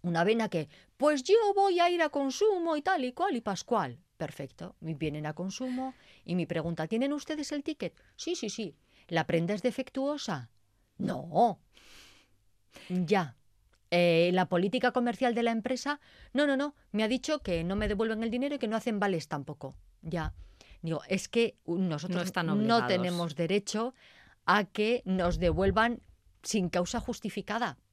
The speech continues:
Speaker 1: Otra cosa es que el producto sea defectuoso,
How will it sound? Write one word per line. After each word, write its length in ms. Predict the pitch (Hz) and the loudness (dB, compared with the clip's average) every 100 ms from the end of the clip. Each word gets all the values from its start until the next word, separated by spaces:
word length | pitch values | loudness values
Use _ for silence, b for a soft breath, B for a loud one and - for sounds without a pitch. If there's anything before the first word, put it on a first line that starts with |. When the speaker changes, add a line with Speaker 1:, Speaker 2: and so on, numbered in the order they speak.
| _ _ _ _ _ _ - | _ _ _ _ _ _ -20
Speaker 1:
Otra 180 | 175 156 | -12 -6
cosa 220 | 175 180 | -4 -2
es 100 | 196 | -4
que 140 | - 190 | -2 -2
el 100 | 165 | 0
producto 300 | 151 151 175 | -4 -4 -4
sea 120 | 170 | -2
defectuoso, 920 | 165 214 - 285 277 269 262 262 | -2 -2 -4 0 0 0 2 2